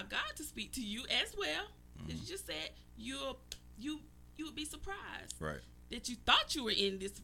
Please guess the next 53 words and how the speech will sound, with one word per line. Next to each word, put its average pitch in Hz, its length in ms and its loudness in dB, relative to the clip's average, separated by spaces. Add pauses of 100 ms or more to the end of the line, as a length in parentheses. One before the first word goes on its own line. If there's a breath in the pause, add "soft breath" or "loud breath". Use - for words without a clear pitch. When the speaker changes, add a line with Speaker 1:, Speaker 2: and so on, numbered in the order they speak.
Speaker 1:
right 190 280 6
place 185 380 2
of, 156 180 -4 (180)
of 156 260 -4 (160)
coming 175 380 0 (120)
from 165 300 0
a 165 60 -2
good 175 380 -4
place 165 320 -6
of 151 260 -8
doing 170 240 0
the 156 80 0
right 156 260 2 (100)
thing 160 400 -2 (200 loud breath)
for 175 120 -4
yourself 160 420 -4
and 208 180 4
others. 170 460 4 (100)
Speaker 2:
Right. 147 220 -2 (240)
Speaker 1:
But 196 100 -2
it - 100 -4
turns 208 280 -4
out 196 180 -6
that 202 160 -10
your 208 100 -10
motives 262 280 -10
are 160 60 -8
wrong. 156 320 -10 (180)
Speaker 2:
Right. 120 160 -6 (600 loud breath)
It's 76 100 -2
like, 78 140 2
it's 85 120 2
a 82 60 2
story 95 300 4
about 87 220 0
that 87 120 2
in, 82 260 0
in 85 80 -2
the 82 80 -2
New 87 160 -2
Testament 80 600 0
where 80 340 -2 (180)
they 80 100 -2
were 78 80 -4
giving 82 560 -4
to 85 100 -4
the 76 120 -6
church 82 400 0
and, 76 360 -4 (520 loud breath)
uh, 73 400 -6
a 78 80 -6
married 87 320 0
couple 82 380 -2